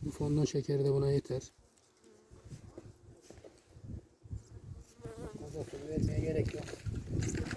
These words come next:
Beni buraya kadar izlediğiniz için hepinize teşekkür ederim arkadaşlar. Videomu burada sonlandırıyorum. Bakalım. Bu sene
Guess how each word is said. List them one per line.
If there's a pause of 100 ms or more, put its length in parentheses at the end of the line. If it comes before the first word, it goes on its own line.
(300)
Beni
buraya
kadar
izlediğiniz
için (760)
hepinize
teşekkür
ederim
arkadaşlar. (3750)
Videomu
burada
sonlandırıyorum. (2750)
Bakalım. (880)
Bu
sene